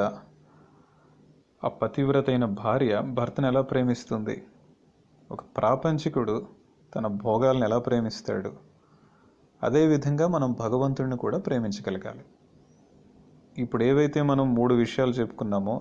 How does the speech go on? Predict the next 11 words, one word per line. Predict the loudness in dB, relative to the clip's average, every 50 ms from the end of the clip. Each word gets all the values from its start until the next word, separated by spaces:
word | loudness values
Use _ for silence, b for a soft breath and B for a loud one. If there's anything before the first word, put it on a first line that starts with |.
| -6 -4 -2
ఈ | -2
మూడు | 0 2 2 2 4 4 2 2
ప్రేమలు | 0 0 0 0 2 2 2 2 2 2 2
కలిస్తే | 0 0 -2 -2 -2 -4 -6 -4 -2 0 0 0
ఎంతైతే | 0 -2 -4 -2 0 0 0 2 2 0 -4
ప్రేమ | -2 -2 -2 0 0 0 0 -2
అవుతుందో, | -4 -6 -6 -8 -6 -4 -4 -4 -6 -6 -10 -20 _ b b b b b b b b -10
అటువంటి | -10 -6 -2 0 2 2 4 2 2 0 0 -2 -2 -2 -2 -4 -6 -12 -18 B B B B B B B B _ -10
ఒక | -8 -6 -6
గొప్ప | -4 -4 -2 -4 -4 -4 -4 -2 -2
ప్రేమను, | -2 -2 0 0 0 0 0 -2 -4 -6 -6